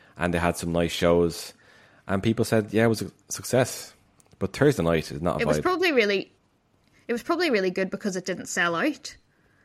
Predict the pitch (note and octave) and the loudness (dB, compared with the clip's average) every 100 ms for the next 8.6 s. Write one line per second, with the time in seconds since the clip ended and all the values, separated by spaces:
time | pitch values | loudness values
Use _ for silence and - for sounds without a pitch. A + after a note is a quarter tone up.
0 | _ _ _ - G#3+ C4 A3+ G#3+ G3+ - | _ _ _ -6 0 4 4 4 2 2
1 | F#3 - F#3+ F#3 G3 F#3 A3+ G3 F#3+ A3 | -4 -4 -4 -2 -2 0 2 2 0 -2
2 | G3+ G3 F#3+ F3 G#3 A#3+ G3 G3+ F#3 F#3 | -2 -2 -2 2 2 2 -2 -6 -6 -4
3 | F3+ - - G3 F3+ F#3 - E3 - A#3 | -4 -8 -10 -4 -4 -4 -8 -8 -4 0
4 | C4+ C#4 C#4 - _ - G#3+ A3 G3 F#3+ | 2 2 0 -4 _ -10 -8 -2 0 -2
5 | - - A3 A3 - B3 C4+ C4 A#3+ G3+ | -6 -4 -2 -2 -6 -4 -4 -2 -2 0
6 | F3+ F#3 F#3 F3+ D#3+ G#3 A3+ - _ - | -2 -6 -8 -8 -6 -4 -4 -6 _ -6
7 | F#3 F3+ - - F3+ E3+ F3 - _ _ | -4 -4 -8 -8 -4 -4 -4 -10 _ _
8 | - - - F#3+ G#3 - | -18 -12 -2 0 0 -4